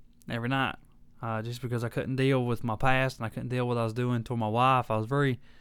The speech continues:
angry toward her for no reason. I was treating my family really bad for no reason. I wasn't abusive, but I was just, I wasn't present, if that makes sense. I wasn't there. I might have been there in the body, but I wasn't there in the spirit.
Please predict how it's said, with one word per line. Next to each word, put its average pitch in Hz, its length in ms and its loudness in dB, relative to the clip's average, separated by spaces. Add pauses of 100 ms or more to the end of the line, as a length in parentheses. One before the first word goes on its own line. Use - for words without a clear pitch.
(340)
angry 131 400 6
toward 120 240 0
her 127 360 2 (400)
for 120 220 -6
no 131 180 4
reason. 135 460 4
I 117 140 2
was 110 80 -2
treating 143 340 0
my 127 140 -4
family 143 480 0 (160)
really 143 260 4
bad 135 340 4
for 120 120 -2
no 120 120 2
reason. 131 280 2
I - 20 4
wasn't 139 220 0
abusive, 123 580 4 (320)
but 117 140 2
I 117 140 4
was 120 120 0
just, 123 240 -4 (340)
I 135 60 4
wasn't 147 260 8
present, 135 480 6 (600)
if - 60 -20
that 120 120 -4
makes 127 240 -6
sense. 117 300 0
I 120 80 2
wasn't 120 320 -2
there. 113 400 2 (520)
I - 60 -2
might 135 160 6
have 143 80 6
been 139 140 6
there 135 160 4
in 127 80 2
the 120 40 2
body, 139 360 4
but 120 100 2
I 123 60 2
wasn't 117 180 0
there 110 140 0
in 107 80 -4
the 101 40 -10
spirit. 123 460 -2